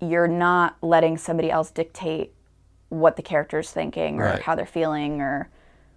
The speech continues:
Speaker 1: what they should be feeling here and how they look, how they dress. It's really, like, it's all on you. And it's like, "Okay, I really gotta think about this. Like, who is this person?"
Speaker 2: Right.
Speaker 1: And you really have to, like, get to the depth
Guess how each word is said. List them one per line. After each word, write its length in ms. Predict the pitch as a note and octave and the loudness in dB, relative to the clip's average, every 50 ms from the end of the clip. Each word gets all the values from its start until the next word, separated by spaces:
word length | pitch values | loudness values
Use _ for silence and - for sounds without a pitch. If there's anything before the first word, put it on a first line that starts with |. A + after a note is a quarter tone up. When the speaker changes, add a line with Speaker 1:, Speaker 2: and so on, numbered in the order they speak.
| _ _ - | _ _ -4
Speaker 1:
what 100 | - - | -2 -2
they 80 | D#3 | -2
should 220 | D#3 - - F#3+ D#3+ | -2 0 0 2 2
be 80 | F3 | 0
feeling 340 | F3 - E3+ E3+ E3 D#3+ E3 | -2 -2 0 0 0 0 -2
here 440 | E3 F3+ F3 E3 E3 D#3+ D#3+ D#3 D#3 | -2 -2 -2 0 2 2 2 2 0
and 280 | D3+ D3 D3 D3+ E3 - - - - - - - - - - - - - - | -2 -2 -4 -6 -8 -10 -12 -20 -20 -20 -20 -20 -20 -20 -20 -20 -20 -6 0
how 120 | - F3 | 2 4
they 100 | D#3+ D#3 | 4 4
look, 320 | D#3 D#3 F3+ F#3 F3 E3+ | 6 8 8 8 8 8
how 100 | - - | 6 -2
they 120 | D#3 D#3+ D#3 | -2 -2 -2
dress. 400 | D#3 - E3 D#3+ D#3 D#3 D#3 - | -2 2 4 4 4 4 2 -2
It's 180 | D3+ - - | -10 -8 -6
really, 460 | E3+ D#3+ E3 F#3+ F#3 F3+ E3+ F3 E3 D#3+ | -4 0 4 4 6 6 6 6 6 6
like, 480 | D#3 D3+ D3 C#3+ C#3 - - - - - | 6 6 6 4 2 -2 -8 -4 2 4
it's 180 | F3 F3 F3 | 4 6 8
all 220 | F#3+ F3 E3 D#3 D3 | 8 8 8 8 8
on 220 | C#3 C#3+ D3 D3 | 4 2 0 -2
you. 420 | D3 D3 C#3+ A2+ E2+ E2+ - G3 - - - _ - | -2 -2 -2 -2 -2 -4 -6 -10 -14 -20 -18 _ -4
And 160 | D#3+ D#3+ D3+ | -2 0 0
it's 140 | D3 C#3 - | 0 -2 0
like, 200 | D#3 C#3+ C#3+ - - - | -2 -2 -2 -2 -2 -4
"Okay, 160 | D#3+ D#3+ E3 | -2 0 2
I 60 | C#3 C#3+ | 0 0
really 340 | D3 D3 E3 F3 F3 E3 | 2 2 4 6 6 6
gotta 200 | D#3 D#3 - - | 6 4 0 -2
think 240 | - - F3 E3+ E3 | -4 -4 -4 -4 -4
about 240 | - - - - - | -4 -4 -6 -4 -4
this. 240 | - D3 - - - | -6 -6 -6 -6 -6
Like, 140 | - - - | -8 -6 -4
who 160 | F3+ F3 D#3+ | -4 -2 0
is 200 | - D#3 D#3+ D#3+ | 0 0 0 0
this 160 | - - - | -2 -4 -4
person?" 460 | - - E3+ E3 E3+ - - - - - | -2 -2 -2 -2 -4 -4 -8 -6 -4 -4
Speaker 2:
Right. 140 | G2 - - - - - - | -6 -6 -8 -14 -18 -8 -4
Speaker 1:
And 100 | F#3+ F#3+ | 0 2
you 60 | F#3 | 6
really 220 | F#3+ G3+ G3 F#3+ F3+ | 8 8 8 8 8
have 160 | F#3 E3+ E3+ | 6 2 0
to, 80 | - D#3+ | 0 0
like, 220 | D#3+ D#3 D#3 - | 0 0 0 2
get 180 | - E3 - - | 2 2 2 0
to 80 | - - | -4 -8
the 80 | E3+ | -4
depth 240 | E3 - D#3+ - | -2 -2 -2 -2